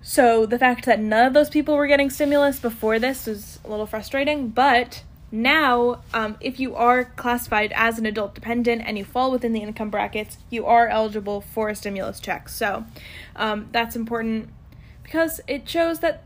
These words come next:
you know, they're actually thinking about us, and we were definitely a demographic that were very much left out from previous negotiations, so it's good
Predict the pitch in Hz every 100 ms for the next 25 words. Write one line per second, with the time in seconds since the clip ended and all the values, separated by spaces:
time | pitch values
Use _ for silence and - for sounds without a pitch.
0 | - 381 233 220 311 311 311 - 277 262
1 | 233 202 196 190 - 208 - 214 202 -
2 | 226 233 220 220 226 226 226 208 208 202
3 | 202 226 233 240 226 - 214 196 196 196
4 | 226 226 220 208 208 - - - 226 233
5 | 226 233 226 247 - 262 254 277 269 269
6 | 277 269 269 302 294 294 330 320 - 214
7 | 202 - - 214 214